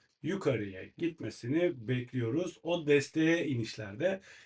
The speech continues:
aşağıya olan çekilmelerde sakın ama sakın lik olmayın arkadaşlar.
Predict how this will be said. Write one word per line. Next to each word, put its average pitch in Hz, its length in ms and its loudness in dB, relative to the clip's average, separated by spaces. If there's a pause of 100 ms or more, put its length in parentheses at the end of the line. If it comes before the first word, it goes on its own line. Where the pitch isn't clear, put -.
(100)
aşağıya 175 580 10
olan 110 320 -2
çekilmelerde 120 1160 0 (280)
sakın 139 540 -2
ama 101 260 -8
sakın 175 760 -2 (360)
lik 165 320 4 (180)
olmayın 110 680 2
arkadaşlar. 107 840 0